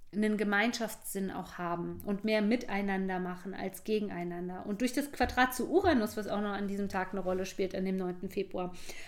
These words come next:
hat dieser Neumond das Potenzial, alte Ketten zu sprengen. Aber auf sozusagen eine, ähm, ja, auf der einen Seite auf eine sehr radikale Art und Weise natürlich Uranus,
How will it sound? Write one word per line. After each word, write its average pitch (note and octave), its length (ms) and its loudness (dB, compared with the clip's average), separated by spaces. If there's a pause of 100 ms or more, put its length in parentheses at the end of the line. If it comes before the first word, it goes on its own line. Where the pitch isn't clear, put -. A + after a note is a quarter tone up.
hat B3+ 260 6
dieser B3 320 4 (140)
Neumond A#3+ 480 6 (120)
das A3+ 200 -2
Potenzial, A3+ 640 0 (100)
alte A3 220 4
Ketten B3 320 -2
zu G3+ 140 -4
sprengen. - 440 -8 (840)
Aber G#3 300 6
auf A3+ 200 6
sozusagen A3 640 2
eine, G#3+ 220 2 (360)
ähm, G3+ 300 2 (500)
ja, A3+ 340 6 (200)
auf G#3 120 -2
der G3 140 4
einen A3+ 160 6
Seite A#3+ 280 6
auf A3 140 4 (180)
eine G#3+ 140 2
sehr G#3+ 260 6
radikale G#3 540 4
Art A#3 200 2
und A#3 120 2
Weise A3+ 300 6
natürlich A#3 580 2
Uranus, A#3+ 540 2